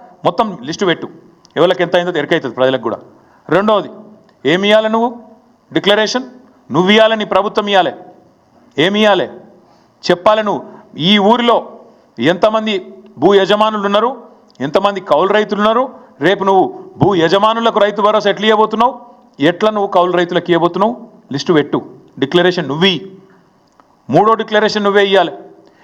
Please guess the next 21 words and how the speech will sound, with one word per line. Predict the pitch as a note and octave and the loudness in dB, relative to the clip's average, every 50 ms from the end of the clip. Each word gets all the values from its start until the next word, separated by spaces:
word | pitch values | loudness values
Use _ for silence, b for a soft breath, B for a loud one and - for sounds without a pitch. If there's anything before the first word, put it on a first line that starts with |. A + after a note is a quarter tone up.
| b b - B2+ E3 G3+ | b b 0 2 2 4
ఏ | A3+ A3+ A3+ A#3 | 4 2 2 2
ఊర్లో | B3 A#3+ B3 A#3+ E3+ D#3 | 2 2 0 -2 0 0
బోనస్ | G3+ A3+ A#3+ A#3+ G#3+ - - - - - _ _ _ _ _ _ - D3 | 0 2 2 0 -2 -4 -6 -10 -12 -16 _ _ _ _ _ _ -6 -2
ఎంతమందికి | D3+ E3+ F#3+ F#3 F#3+ F3+ - F3+ F3 | -2 0 -2 -2 -4 -6 -8 -10 -8
ఇచ్చినావు | - E3 E3 D#3 - D#3+ | -4 -2 -2 0 0 -2
పెట్టు. | D#3+ - - - - - - - - _ _ b b b b b b - C3+ | -2 -2 -4 -8 -10 -20 -20 -20 -20 _ _ b b b b b b -2 0
ఏ | F#3 G#3+ A3+ | 2 2 2
ఊర్లో | A#3 A#3 A#3 A3 - F#3+ | 2 2 0 2 2 2
కాంటా | G3 A3 A3 B3 A#3 A3+ | 2 2 2 2 2 2
ఎంత | A3 A3+ A3+ | 2 0 0
పెట్టినావు, | A3 A3 G3 G3 G#3 G#3 E3+ - - - - - - _ _ b b b b b b b - C#3+ | 0 0 0 0 0 0 0 -4 -10 -16 -20 -20 -20 _ _ b b b b b b b 0 2
ఏ | F#3+ G#3+ A3 | 2 4 2
ఊర్లో | A3+ A3+ A3+ A3 F#3+ F#3+ | 2 2 2 0 0 0
ఎంత | G#3 A3 B3 A3 G3+ - - - | 0 2 2 2 0 -2 -2 -2
కొనుగోలు | F#3+ G3 G#3+ A#3 A#3 A3+ G3+ G#3 | 0 2 2 2 2 2 0 -4
చేసినావు, | F#3+ - G3+ G3+ A3 G#3+ E3 - - - - - b b b b b _ - C#3+ | -4 -2 0 2 2 2 0 -4 -8 -16 -20 -20 b b b b b _ -6 -2
ఎంత | F#3 F3+ A3 - F3+ | 0 0 0 2 0
జోకినావు, | G#3 A3 - A3 A3+ A3+ A#3 G#3+ - - - - - - - _ - - - - D3 | -2 -2 0 0 2 2 2 0 -2 -6 -12 -20 -20 -20 -20 _ -18 -12 -8 -6 -2
ఎంత | E3+ E3+ G#3 F3 D#3+ | 0 0 2 2 0
కొన్నావు, | E3+ F3+ F#3 G3+ G#3+ G3+ D#3+ - - - - - - - _ _ _ - D#3 E3 | 0 0 2 2 2 0 -2 -4 -10 -18 -20 -20 -20 -20 _ _ _ -8 -6 -4
ఎంతకు | E3+ E3 F#3+ F#3 F#3+ F#3 | -2 -2 -2 0 0 -2